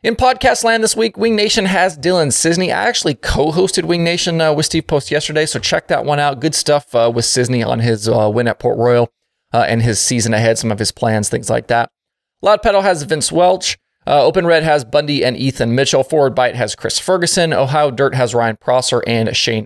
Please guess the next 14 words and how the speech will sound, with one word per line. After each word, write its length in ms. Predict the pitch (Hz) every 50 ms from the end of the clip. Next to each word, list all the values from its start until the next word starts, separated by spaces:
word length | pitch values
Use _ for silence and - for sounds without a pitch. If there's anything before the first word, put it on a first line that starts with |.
| -
Rahal. 420 | - 120 143 147 151 151 143 143 139
Quick 200 | - 208 190 -
Time 180 | - 165 160
has 120 | 160 147 -
Carson 300 | - 143 127 - - 110 110
Macedo. 440 | - - - 180 170 165 160 151
Dirt 160 | 139 - 185 -
Tracks 280 | - 185 160 - -
and 120 | - 127 131
Rib 160 | 143 143 131
Racks 220 | 143 131 - -
has 180 | - 120 117 -
Kyle 280 | _ - 120 120 113
Hammer. 340 | - 127 131 131 135 139 131